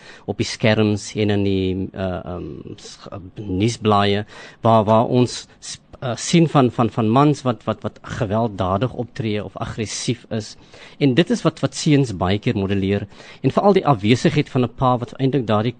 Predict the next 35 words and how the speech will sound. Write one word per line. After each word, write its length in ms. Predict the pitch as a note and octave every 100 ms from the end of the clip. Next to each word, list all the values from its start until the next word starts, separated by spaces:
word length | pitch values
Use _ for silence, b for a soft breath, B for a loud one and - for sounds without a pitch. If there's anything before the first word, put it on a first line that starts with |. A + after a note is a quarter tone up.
| -
kind 280 | D#3+ D3 - - B B B B
gaan, 340 | - - C3+ C3
kan 140 | C3
geruststel, 720 | A#2+ A2 F2+ F3 - - F#2 D#2+
daardie 200 | F#2+ G2+
seunskind 480 | - E3+ D#3+ - C3
kan 140 | B2
geruststel, 640 | A2 G#2+ D#3+ - A2+ G2 G#2 B B B B B -
sal 220 | - - E3+
'n 60 |
kind 340 | - G3+ A2 E2
baie 280 | G#2 B2 D3+
frustrasie 800 | - B2 - E3 C#3+ E3 - C3
ontwikkel 520 | E2+ F2+ F#2+ F#2+ - - -
vanweë 280 | C#3 C3+ G3
die 120 | F3+
afwesigheid 600 | A2+ F#2+ G2+ - G#2+ A2
van 160 | - F#2
'n 80 | D#2+
daddy 300 | E2 D#2+ E2+ - - - - -
in 80 | -
die 80 | G2
huis. 360 | E2 E2 - - D3 A#2+
So 140 | -
ons, 260 | F3 G3 G3
ons 240 | F#3 F#3+ -
het 160 | C#3+
'n 160 | C#3+ G#2+
baie 240 | G#2 B2+
belangrike 460 | C#3 B2 A#2+ A#2 -
taak 380 | B2+ A#2+ A#2 - B B B -
om, 180 | A#2+
om, 200 | C3 B2+ -
om 220 | C3 B2
net 160 | C3+